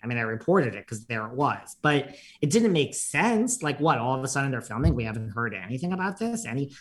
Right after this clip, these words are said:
look, they, they film for one second and we have a,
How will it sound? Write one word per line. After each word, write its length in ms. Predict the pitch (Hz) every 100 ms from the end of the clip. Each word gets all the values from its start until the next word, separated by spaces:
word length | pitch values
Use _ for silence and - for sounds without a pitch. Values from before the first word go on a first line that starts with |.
| -
look, 340 | 160 117 - - _ -
they, 140 | 170 160
they 160 | 185
film 360 | - 220 214 220
for 180 | 156 135 - -
one 440 | 143 147 185 190
second 540 | 185 - 190 190 135 127
and 100 | 139
we 80 |
have 220 | 135 127 117
a, 160 | 113